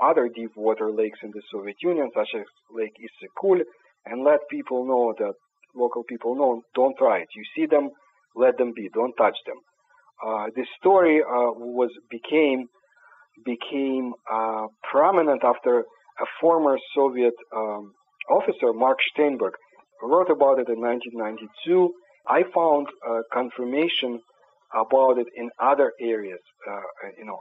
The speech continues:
other people had heard about it. There was actually an, um, a witness, a major Soviet writer, who had been in the area a few years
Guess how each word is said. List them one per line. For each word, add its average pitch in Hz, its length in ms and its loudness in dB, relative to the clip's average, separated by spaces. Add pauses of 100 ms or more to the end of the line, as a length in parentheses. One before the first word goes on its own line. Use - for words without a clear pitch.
other 147 240 4
people 143 440 -2
had 120 200 -2 (500)
heard 156 220 4
about 139 320 6
it. 123 120 2
There 110 120 -2
was 110 160 -6
actually 107 480 -4 (460)
an, 107 260 -14 (120)
um, 101 140 -14 (180)
a 110 80 -6
witness, 147 520 -2
a 110 160 -8 (1000)
major 135 440 0 (100)
Soviet 110 320 -4
writer, 92 420 -6 (580)
who 113 220 -6
had 104 300 -4
been 117 300 -4
in 113 120 -16
the 107 160 -12
area 110 280 0
a - 40 -6
few 113 160 -12
years 110 260 -8